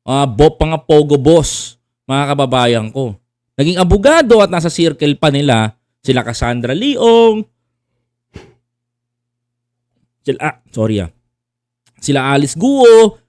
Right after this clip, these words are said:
di ba? Yan yung mga nasa circle nila. Ngayon, anong kinalaman ni B B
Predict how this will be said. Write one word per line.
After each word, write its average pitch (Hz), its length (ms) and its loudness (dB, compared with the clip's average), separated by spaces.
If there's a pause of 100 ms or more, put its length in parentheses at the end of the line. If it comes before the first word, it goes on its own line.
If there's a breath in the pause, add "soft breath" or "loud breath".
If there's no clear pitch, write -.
(140)
di 190 160 -2
ba? 220 160 2
Yan 240 240 0
yung 311 160 -4
mga 269 160 -2
nasa 233 80 -2
circle 208 480 -2
nila. 127 320 -6
Ngayon, 226 400 -4 (160)
anong 349 240 -6
kinalaman 277 400 -2
ni 254 80 -4
B 214 160 -4
B 165 80 -4